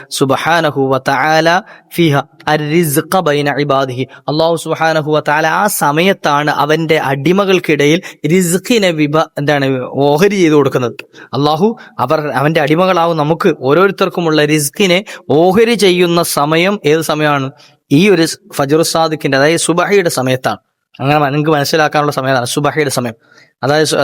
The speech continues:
തഹജ്ജുദിന്റെ നമ്മൾ ആ സുബഹി നിസ്കരിച്ച് കഴിഞ്ഞിട്ട് സുബഹി ഖളാ ആകുന്ന ടൈം ഉണ്ടല്ലോ, അതിനിടയിലുള്ള സമയത്ത് നമുക്ക് ഈ റിസ്ക് ചോദിക്കണം.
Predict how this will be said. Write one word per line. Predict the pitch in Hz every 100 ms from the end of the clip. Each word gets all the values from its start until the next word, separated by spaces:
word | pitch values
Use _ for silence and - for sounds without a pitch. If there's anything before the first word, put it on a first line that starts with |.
| 135
തഹജ്ജുദിന്റെ | 131 147 170 165
നമ്മൾ | 170 170
ആ | 165
സുബഹി | 165 151 151 175
നിസ്കരിച്ച് | - 175 170 160 -
കഴിഞ്ഞിട്ട് | 175 170 165 175 170 -
സുബഹി | - 156 151 175
ഖളാ | 156 156
ആകുന്ന | 175 180 180 180 175 -
ടൈം | 175 180
ഉണ്ടല്ലോ, | 156 139 - - -
അതിനിടയിലുള്ള | 156 170 151 165 156 147
സമയത്ത് | 143 151 151
നമുക്ക് | 170 190 190
ഈ |
റിസ്ക് | 175 165 170
ചോദിക്കണം. | 196 160 151 147